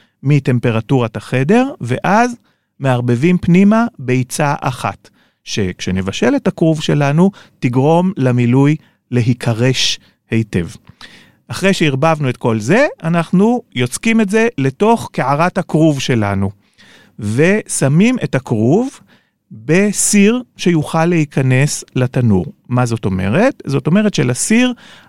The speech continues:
אמורות להיות ידיות שעמידות לחום של תנור. בדרך כלל ידיות פלסטיק של סירים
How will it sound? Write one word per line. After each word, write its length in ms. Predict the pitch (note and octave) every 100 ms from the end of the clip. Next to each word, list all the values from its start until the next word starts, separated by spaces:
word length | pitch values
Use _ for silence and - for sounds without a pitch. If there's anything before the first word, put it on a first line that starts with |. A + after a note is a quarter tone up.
| -
אמורות 380 | C3 C3+ F3+ F#3
להיות 420 | E3+ F3+ G3 -
ידיות 600 | F3+ C#3+ C3+ D3+ G3 A3
שעמידות 880 | - F3+ F#3+ D3 C#3 B2+ D3+ F#3 - -
לחום 560 | C#3+ C#3 - B2+ B2 C3+ - _ -
של 240 | - B2
תנור. 400 | B2 C3+ A#2 F#2+ - _ _ -
בדרך 480 | C#3 F3 G3 G3+ -
כלל 300 | G3 A3 F#3
ידיות 400 | D#3 D3+ E3+ -
פלסטיק 440 | E3+ E3 - F3
של 160 | D#3+ C#3
סירים 540 | - C3 C#3+ F3+